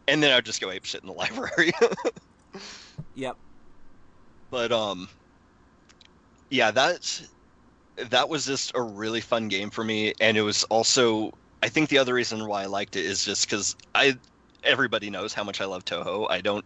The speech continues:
Speaker 1: shut up about it.
Speaker 2: Yeah.
Speaker 1: And it gave me a chance to pretty much interact with those characters.
Speaker 2: Interact
Speaker 1: 'Cause
Speaker 2: with those
Speaker 1: I can't play
Speaker 2: characters.
Speaker 1: Bull L for shit.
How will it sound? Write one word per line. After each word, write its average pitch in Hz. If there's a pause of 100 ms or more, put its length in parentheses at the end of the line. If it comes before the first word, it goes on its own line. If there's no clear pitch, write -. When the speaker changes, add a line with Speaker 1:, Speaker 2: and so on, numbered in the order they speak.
Speaker 1:
shut -
up 113
about 87
it. 104 (240)
Speaker 2:
Yeah. 294 (260)
Speaker 1:
And 120 (160)
it 139
gave 143
me 147
a 139
chance 127
to 117 (160)
pretty 127
much - (160)
interact 101
with 98
those 92
characters. - (100)
Speaker 2:
Interact 311
Speaker 1:
'Cause 156
Speaker 2:
with 135
those -
Speaker 1:
I 123 (120)
can't 117
play 120
Speaker 2:
characters. 120
Speaker 1:
Bull 117
L 107
for -
shit. -